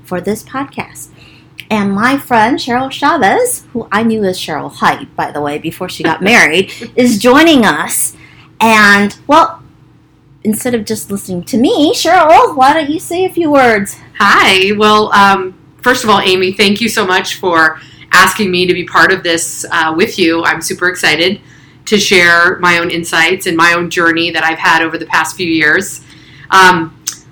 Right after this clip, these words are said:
Speaker 2: a little bit about myself. So I'm a Bay Area native. So I was born and raised in the San Francisco Bay Area.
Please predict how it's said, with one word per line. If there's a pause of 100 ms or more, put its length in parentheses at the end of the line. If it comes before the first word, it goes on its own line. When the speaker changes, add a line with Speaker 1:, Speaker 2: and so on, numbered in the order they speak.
(280)
Speaker 2:
a
little
bit
about
myself.
So
I'm
a
Bay
Area
native.
So
I
was
born
and
raised
in
the
San
Francisco
Bay
Area.